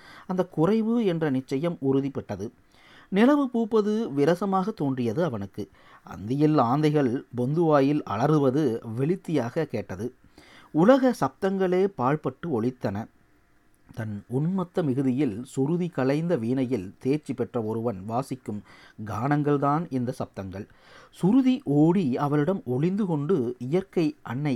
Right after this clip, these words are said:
அளிக்கக்கூடிய, அளிக்க வேண்டிய இன்பம் பாதிக்கு மேல். சப்த ரூபத்திலும் காட்சி ரூபத்திலும் அவளிடம் அடங்கி மறைந்து போய்விட்டது. மேலே யோசிக்கும்போது இழந்ததை பெற இயற்கை சக்தி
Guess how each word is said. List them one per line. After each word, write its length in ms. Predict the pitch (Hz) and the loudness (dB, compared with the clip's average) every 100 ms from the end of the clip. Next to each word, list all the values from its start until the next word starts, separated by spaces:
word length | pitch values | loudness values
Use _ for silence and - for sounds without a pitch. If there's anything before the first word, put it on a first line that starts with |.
| - | -4
அளிக்கக்கூடிய, 840 | 117 147 151 135 131 123 123 156 196 - - | -6 -4 -4 -4 -4 -2 0 -2 -4 -12 -18
அளிக்க 400 | - 139 190 - | -4 -2 0 2
வேண்டிய 440 | 160 143 131 127 113 - | 2 0 0 -2 -2 -4
இன்பம் 440 | 139 151 180 117 147 | -2 0 0 -2 -6
பாதிக்கு 480 | 123 117 143 147 107 | -2 0 0 -2 -6
மேல். 240 | 104 117 - _ _ - - | -4 -4 -4 _ _ -20 -16
சப்த 340 | - - - 170 | -16 -8 2 4
ரூபத்திலும் 600 | 156 156 156 143 160 185 156 | 4 0 0 -2 -2 -2 -6
காட்சி 420 | - 131 156 - 180 | -6 -6 -6 -4 0
ரூபத்திலும் 600 | 147 131 - 117 160 120 - | 0 0 -4 -2 -2 -2 -6
அவளிடம் 480 | 127 123 123 156 - | -4 -2 0 -2 -4
அடங்கி 480 | - 113 147 147 180 - | -6 -4 -4 -4 -6 -6
மறைந்து 460 | 113 113 139 156 170 | -6 -2 -2 0 -2
போய்விட்டது. 520 | 120 104 101 101 101 - - - - - - - | -2 -4 -6 -10 -10 -12 -18 -20 -20 -20 -8 2
மேலே 280 | 202 285 302 | 6 6 4
யோசிக்கும்போது 720 | 233 220 208 214 202 202 208 220 143 - | 0 -2 -4 -6 0 0 2 0 -2 -2
இழந்ததை 560 | 120 151 208 214 208 214 | 0 0 0 0 0 -2
பெற 260 | - 175 190 208 | -2 0 0 0
இயற்கை 440 | 123 131 156 - 170 | 0 -2 -2 -2 -4
சக்தி 460 | - 131 - - | -4 -6 -6 -8